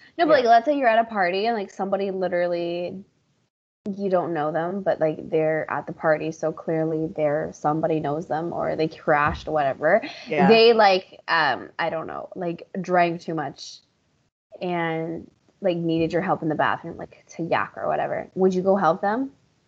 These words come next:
Speaker 2: I would, I guess, 'cause it's more like, I, I just don't want them to vomit in front of me and, like, everywhere on the
Speaker 1: Ah.
Speaker 2: floor. It's
Speaker 1: Yeah, that's gross.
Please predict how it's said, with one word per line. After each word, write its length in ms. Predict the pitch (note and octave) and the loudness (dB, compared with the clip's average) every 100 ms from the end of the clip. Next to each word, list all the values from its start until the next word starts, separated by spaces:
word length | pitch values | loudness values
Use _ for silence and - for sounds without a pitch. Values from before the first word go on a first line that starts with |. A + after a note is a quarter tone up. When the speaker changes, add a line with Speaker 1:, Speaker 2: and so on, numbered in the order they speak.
| - | -2
Speaker 2:
I 100 | C4 | 2
would, 460 | F#4+ A4+ G3+ D3 - _ _ | 4 4 4 0 -6 _ _
I 100 | G#3+ G#3 | -8 -4
guess, 460 | D#3+ F3 - - - | -4 -4 -10 -20 -8
'cause 800 | G#3+ F#3+ F3 E3+ - - - - _ _ _ _ _ _ - - _ - | -2 0 -2 -6 -16 -20 -20 -20 _ _ _ _ _ _ -20 -20 _ -10
it's 200 | G3 - | -10 -4
more 220 | F#3+ F#3+ | 0 2
like, 480 | F#3 E3+ D3+ - - - _ - | 4 4 4 2 -6 -18 _ -4
I, 100 | F3 - | -2 0
I 60 | F3+ | -2
just 180 | F#3 | -2
don't 140 | F#3+ F#3+ | -2 0
want 180 | F3+ F3+ | 0 0
them 100 | F3 | -8
to 100 | E3+ | -8
vomit 500 | E3+ D#3+ D#3+ D3+ - | -2 -2 -2 -6 -8
in 120 | D#3 E3 | -12 -10
front 260 | - D3+ | -6 -4
of 220 | D#3+ D#3+ D#3+ | -6 -8 -8
me 300 | D3+ D3 D3 | -6 -4 -6
and, 120 | D#3 | -6
like, 380 | D3 - - - - | -8 -10 -16 -6 -4
everywhere 440 | D#3+ D#3+ D3+ D3 | -2 -2 0 0
on 100 | D3 | 0
the 60 | D3+ | -2
Speaker 1:
Ah. 20 | |
Speaker 2:
floor. 520 | - - D#3+ D3+ C#3 C#3 | -8 -4 -2 0 -2 -4
It's 360 | - - - | -8 -12 -4
Speaker 1:
Yeah, 180 | F#3+ D#3+ | 2 2
that's 220 | D#3+ E3 | 2 -2
gross. 260 | - E3 | -4 -6